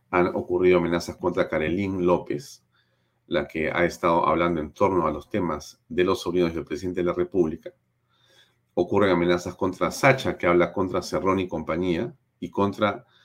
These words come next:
por cierto, el presidente de la República. Hay amenazas contra,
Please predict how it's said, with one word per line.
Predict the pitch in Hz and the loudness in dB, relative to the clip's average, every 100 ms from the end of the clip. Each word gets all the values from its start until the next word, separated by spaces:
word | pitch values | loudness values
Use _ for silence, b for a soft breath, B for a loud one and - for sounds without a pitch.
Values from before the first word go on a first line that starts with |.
| b _ | b _
por | - 87 | -2 0
cierto, | - 82 - 110 | 2 0 2 0
el | |
presidente | - 80 90 87 85 | 2 0 2 2 2
de | |
la | 78 | 0
República. | 78 - 104 82 - 135 - _ b b b _ | 0 2 4 2 -4 -8 -10 _ b b b _
Hay | 98 98 | 2 4
amenazas | 92 92 90 - | 4 2 -2 -6
contra, | - 92 92 95 95 - | -2 0 0 0 -2 -6